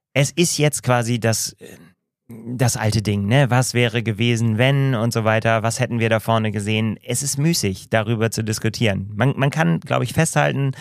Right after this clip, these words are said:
und sagen, äh, Christian Blumenfeld ist einfach auch in der Bombenform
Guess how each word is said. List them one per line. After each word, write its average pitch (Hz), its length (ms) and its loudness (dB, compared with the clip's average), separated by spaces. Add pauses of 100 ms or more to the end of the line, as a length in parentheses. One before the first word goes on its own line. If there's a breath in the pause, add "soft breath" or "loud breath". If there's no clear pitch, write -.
(140 loud breath)
und 120 140 0
sagen, 120 440 2 (360 soft breath)
äh, 113 240 0
Christian 117 320 2
Blumenfeld 120 580 2 (420)
ist - 280 -2
einfach 110 280 0
auch 117 220 0
in 110 120 -6
der 110 100 2
Bombenform 123 640 0